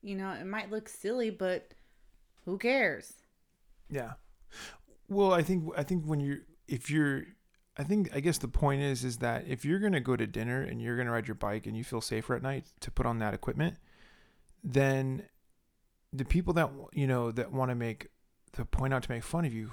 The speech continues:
Speaker 2: like, just realize that there are people that are gonna do that and then just not care and maybe feel like, I don't know, I kinda felt bad for that couple that was
Speaker 1: Mm.
Speaker 2: making fun of the other couple.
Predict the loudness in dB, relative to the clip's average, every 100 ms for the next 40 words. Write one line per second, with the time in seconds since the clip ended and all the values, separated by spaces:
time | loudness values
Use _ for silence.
0 | -14 -20 -6 -4 -4 -8 -20 -20 _ _
1 | _ _ _ _ -2 -2 0 0 2 2
2 | 2 0 -2 -2 -2 0 0 0 0 -2
3 | -2 -4 -6 -4 -4 -2 -4 -6 -14 _
4 | _ _ -4 -2 -2 -2 -4 -4 -2 -2
5 | -4 -8 -4 0 2 0 -4 -12 -20 _
6 | -4 -2 4 4 4 2 4 2 2 0
7 | -4 -8 _ _ 0 0 -2 -12 -20 _
8 | _ -20 -20 -20 -6 0 2 4 2 0
9 | 0 2 0 2 0 0 0 -2 -4 -6
10 | -6 -6 -12 -16 _ -2 0 -2 -2 -4
11 | -6 0 0 0 -2 -2 -6 -12 -14